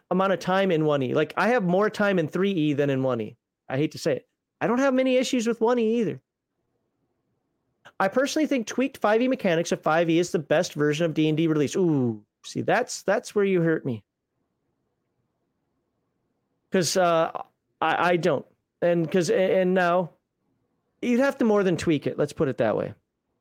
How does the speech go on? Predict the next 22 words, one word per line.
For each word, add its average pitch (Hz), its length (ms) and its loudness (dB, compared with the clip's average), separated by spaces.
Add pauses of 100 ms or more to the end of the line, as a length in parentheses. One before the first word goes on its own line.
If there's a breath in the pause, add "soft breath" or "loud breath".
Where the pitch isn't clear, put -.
(500 soft breath)
Race 175 280 0
class 165 460 -2
options, 160 720 -4 (480)
uh, 143 180 2
the 156 180 -4
subclass. 180 640 0
Now, 214 160 2
if 220 100 -4
you're 277 100 2
talking 285 380 0
that 262 120 0
the 214 60 0
subclasses 208 840 0
are 180 120 4
just 170 300 -2
kits, - 540 -4
okay, 147 480 0 (220)
you 165 60 -8
put 220 160 0
it 220 120 -2
that 175 180 2
way. 175 220 2